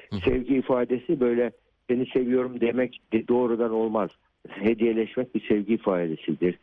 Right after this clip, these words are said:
Speaker 1: Evet.
Speaker 2: Takdir, övgü, onay sözleri bir ifadesi. "Ne, evet, iyi be, ne güzel yaptın, eline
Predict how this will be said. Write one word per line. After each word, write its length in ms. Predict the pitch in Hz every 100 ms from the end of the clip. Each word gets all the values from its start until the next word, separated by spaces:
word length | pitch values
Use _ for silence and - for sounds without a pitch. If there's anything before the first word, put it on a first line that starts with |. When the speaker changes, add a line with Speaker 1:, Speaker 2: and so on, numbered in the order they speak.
| - -
Speaker 1:
Evet. 260 | 92 85
Speaker 2:
Takdir, 400 | 113 107 - 120
övgü, 400 | 117 113 107 98
onay 360 | 113 107 113 113 -
sözleri 520 | 107 92 104 104 98
bir 160 | 107 104
ifadesi. 580 | 95 98 90 85 - 95
"Ne, 80 | 104 -
evet, 280 | 117 101 107 -
iyi 200 | 104 98
be, 180 | 107 104
ne 40 | 101
güzel 300 | - 101 90
yaptın, 320 | 85 - 87
eline 220 | 85 87